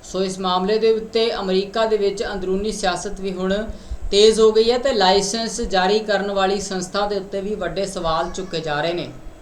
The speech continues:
ਮੁੱਖ ਮੁਲਜ਼ਮ ਦਾ ਭਰਾ ਹਰਨੀਤ ਵੀ ਅਮਰੀਕਾ ਦੇ ਵਿੱਚ ਗੈਰ ਕਾਨੂੰਨੀ ਪ੍ਰਵਾਸੀ ਹੈ। ਆਈ ਸੀ ਈ ਨੇ ਪੁਸ਼ਟੀ ਕੀਤੀ ਹੈ ਕਿ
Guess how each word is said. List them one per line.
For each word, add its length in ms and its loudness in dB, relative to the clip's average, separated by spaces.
ਮੁੱਖ 260 0
ਮੁਲਜ਼ਮ 420 2
ਦਾ 120 2
ਭਰਾ 420 4
ਹਰਨੀਤ 500 -2
ਵੀ 160 -4
ਅਮਰੀਕਾ 420 -2
ਦੇ 100 0
ਵਿੱਚ 300 -2
ਗੈਰ 200 -2
ਕਾਨੂੰਨੀ 400 -6
ਪ੍ਰਵਾਸੀ 600 0
ਹੈ। 200 2
ਆਈ 460 4
ਸੀ 240 -4
ਈ 140 0
ਨੇ 160 0
ਪੁਸ਼ਟੀ 380 -2
ਕੀਤੀ 420 -4
ਹੈ 200 4
ਕਿ 460 -6